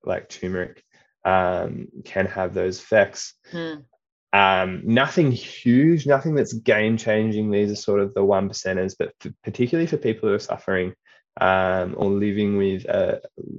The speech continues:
Speaker 1: covid symptoms longer term, it
Speaker 2: Mm.
Speaker 1: seems like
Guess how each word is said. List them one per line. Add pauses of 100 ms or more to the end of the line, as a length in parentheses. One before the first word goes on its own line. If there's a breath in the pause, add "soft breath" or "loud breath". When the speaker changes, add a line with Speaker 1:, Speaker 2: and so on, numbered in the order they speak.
Speaker 1:
covid
symptoms
longer
term, (480 loud breath)
it
Speaker 2:
Mm.
Speaker 1:
seems
like